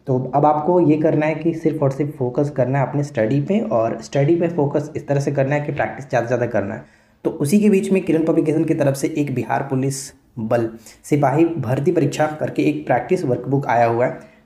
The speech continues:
व्याख्या उत्तर सहित, जो कि बहुत अच्छे तरीके से explain यहाँ पे किया गया। इस book में आपको दो हज़ार बाईस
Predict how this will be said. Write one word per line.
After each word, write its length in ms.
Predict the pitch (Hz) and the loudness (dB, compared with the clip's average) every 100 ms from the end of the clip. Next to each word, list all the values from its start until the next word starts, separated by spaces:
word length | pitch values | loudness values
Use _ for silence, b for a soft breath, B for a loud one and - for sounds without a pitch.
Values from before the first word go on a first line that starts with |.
| 113 | -4
व्याख्या 440 | 127 135 131 196 | 0 2 2 0
उत्तर 240 | 156 151 | 2 2
सहित, 220 | 147 139 143 | 2 2 2
जो 100 | 131 | 0
कि 120 | 131 | -4
बहुत 540 | 107 117 - 170 180 | -4 -4 -2 0 2
अच्छे 160 | 160 - | 0 0
तरीके 200 | 135 131 | 0 0
से 120 | 135 | -2
explain 320 | 127 - 135 | -6 -4 -2
यहाँ 180 | 131 120 | 0 -2
पे 120 | 117 | -2
किया 260 | 127 - 117 | -4 0 -2
गया। 200 | 117 160 B B B B _ - | 0 -2 B B B B _ -2
इस 180 | - | 0
book 240 | 151 151 156 | 2 0 2
में 100 | 160 | 2
आपको 380 | 135 - 143 143 | 2 0 2 2
दो 100 | 131 | 2
हज़ार 240 | 131 135 | 0 0
बाईस 540 | 120 120 151 170 - | 2 2 2 0 -4